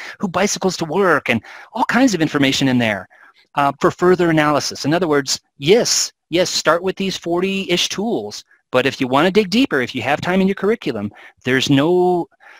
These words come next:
uh, you know, preventing you from, from, from doing exactly that, okay? So I think that's, that's really powerful. Keep learning.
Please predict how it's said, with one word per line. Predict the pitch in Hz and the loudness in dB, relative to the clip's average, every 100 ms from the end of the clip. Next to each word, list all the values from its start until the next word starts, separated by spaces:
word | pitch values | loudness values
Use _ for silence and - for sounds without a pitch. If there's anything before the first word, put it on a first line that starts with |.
| _ | _
uh, | 151 131 120 | -2 0 0
you | 143 131 | 0 2
know, | 117 | 0
preventing | - 143 127 180 208 170 135 | -4 -2 2 2 2 2 2
you | 113 110 123 | 0 -2 -4
from, | 135 127 120 | 0 0 0
from, | 131 120 113 _ | -2 -2 -4 _
from | 135 120 | -2 0
doing | 131 131 117 | 0 0 0
exactly | 107 113 101 104 | -4 -6 -6 -10
that, | 98 87 82 _ _ 104 | -10 -12 -16 _ _ -16
okay? | - 117 135 - _ _ _ _ _ _ | -10 -8 -8 -10 _ _ _ _ _ _
So | - 123 | -12 -4
I | 147 | -4
think | 165 131 | -2 -2
that's, | 135 135 - - - - _ | 0 -2 -2 -8 -16 -20 _
that's | 135 - | -4 -2
really | 139 120 | -4 -4
powerful. | - 120 110 107 92 _ _ _ _ _ _ - | -4 -6 -6 -10 -16 _ _ _ _ _ _ -16
Keep | - 208 175 | -4 -2 4
learning. | 180 190 220 | 6 6 6